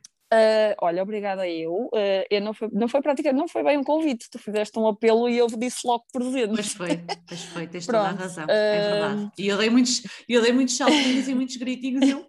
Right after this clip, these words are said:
Speaker 2: "Ah!"
Speaker 1: Foi imediato, foi uma reação imediata. Eu pensei, "Quero mesmo participar nisto." E depois, eh, só depois é que pensei, "Bem, se vou participar nisto,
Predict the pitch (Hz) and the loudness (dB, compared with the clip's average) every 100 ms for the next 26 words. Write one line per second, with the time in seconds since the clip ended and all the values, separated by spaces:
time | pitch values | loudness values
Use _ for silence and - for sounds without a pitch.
0 | 539 587 587 587 587 587 587 605 _ _ | -2 0 2 0 0 -2 -4 -10 _ _
1 | _ 302 330 311 294 220 196 - 233 233 | _ 2 4 4 4 4 2 -2 -4 -4
2 | 233 233 247 233 233 202 214 226 247 226 | -4 -4 -4 -4 -4 -2 0 0 -4 -8
3 | 233 - 185 180 175 214 208 208 208 208 | -10 -6 -6 -6 -6 -6 -6 -6 -6 -6
4 | 202 214 - 220 226 202 160 - 196 - | 0 0 0 2 2 2 -4 -6 -8 0
5 | 226 233 226 247 247 254 254 - - _ | 2 4 2 0 0 -2 -4 -10 -20 _
6 | - 220 233 240 254 254 269 262 - 208 | 0 2 4 4 4 0 -2 -2 -2 -6
7 | 180 180 190 175 175 - - 202 208 202 | -4 -6 -8 -10 -12 -8 -2 2 2 2
8 | 208 - 220 214 220 220 226 - - | 0 -2 -2 2 2 2 0 -2 -4